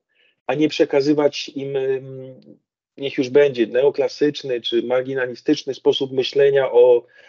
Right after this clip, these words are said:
albo o człowieku, albo o gospodarce, y, albo o ta-, ta-, o makroekonomii, tak? Czy tutaj ma-, mielibyście państwo jakieś,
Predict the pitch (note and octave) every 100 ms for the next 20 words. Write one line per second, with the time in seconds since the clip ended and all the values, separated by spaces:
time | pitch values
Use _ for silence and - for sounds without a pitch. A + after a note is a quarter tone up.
0 | _ A#2 C3+ D3+ D3 - C3 C#3 C#3+ C3
1 | B2+ B2+ B2+ - B2 A2+ A2 - - _
2 | _ B2+ B2+ B2+ A#2+ B2 B2+ A#2+ A#2+ A#2
3 | C3 - C#3 B2+ B2 B2 B2 - B2 G#2+
4 | A#2 G#2+ G2 _ - B2+ _ - - -
5 | - C3+ - G#3 E3+ D3+ C#3+ C3+ C#3+ D3
6 | C#3 - C#3+ C#3+ C#3+ - C#3+ C3+ - B2+
7 | -